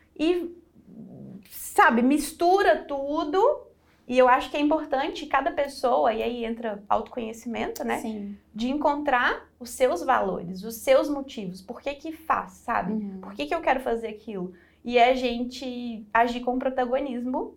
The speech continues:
Speaker 1: na gestão da nossa vida. Porque se eu tô fazendo uma coisa,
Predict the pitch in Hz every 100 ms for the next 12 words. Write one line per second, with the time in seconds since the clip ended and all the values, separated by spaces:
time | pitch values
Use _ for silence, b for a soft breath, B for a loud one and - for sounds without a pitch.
0 | _ 254 254 269 - 254 254 269 269 330
1 | 381 359 233 214 214 b b - 247 254
2 | 247 247 285 302 277 254 233 240 247 302
3 | 240